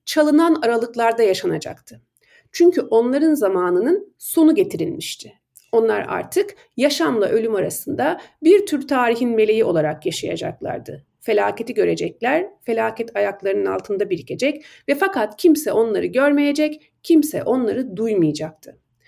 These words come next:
Bu görülmezlik ve duyulmazlık içinde Kavarlı Ermeniler artık sadece verabroh, yani hayatta kalan, kahtagan, yani daimi sürgün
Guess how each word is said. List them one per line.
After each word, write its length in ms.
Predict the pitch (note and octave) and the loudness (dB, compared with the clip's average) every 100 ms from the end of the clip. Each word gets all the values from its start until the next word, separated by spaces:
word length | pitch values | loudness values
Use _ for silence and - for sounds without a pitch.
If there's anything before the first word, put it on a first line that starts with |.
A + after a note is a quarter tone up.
| - - _ | -20 -20 _
Bu 120 | D4 | 2
görülmezlik 680 | C#4 E4+ E4+ E4 E4+ F4 A#4+ | 6 6 8 8 6 2 0
ve 120 | F#4 C4 | 0 0
duyulmazlık 580 | C4+ C#4 C#4+ C#4 C#4+ | 0 0 0 -2 -6
içinde 420 | - - G#3 D#3+ - | -10 -8 -4 -4 -4
Kavarlı 440 | B3+ C#4+ D4 D#4 | -2 0 0 0
Ermeniler 600 | D#4+ A#3+ G3+ G#3+ C4+ D#4 | 0 0 -2 -2 -2 -4
artık 340 | C#4+ D#4 D#4 - | -2 -2 -4 -10
sadece 640 | - G4+ F#4+ F#4 C#4+ D#4+ | -6 -2 0 0 0 2
verabroh, 560 | C#4+ C4+ B3+ A3 G3 B3+ - _ _ | 2 2 0 2 2 0 -6 _ _
yani 300 | A#3 A#3 A3+ | -2 0 0
hayatta 440 | A#3 G3+ G3 - | 0 -2 -2 -8
kalan, 460 | G3+ D#3+ D#3 C#4 - _ _ _ _ | -4 -4 -4 -8 -10 _ _ _ _
kahtagan, 800 | - D#4 D#4 F4+ D4 A3 C#4+ - - | -2 0 0 0 2 0 0 -4 -4
yani 380 | A#3 C4 C4 C4 | 0 0 0 0
daimi 380 | A3 A3+ A3+ | 2 2 0
sürgün 640 | B3+ G#3+ E3 D#3+ G3 D#4 - | -2 -4 -4 -4 -4 -6 -8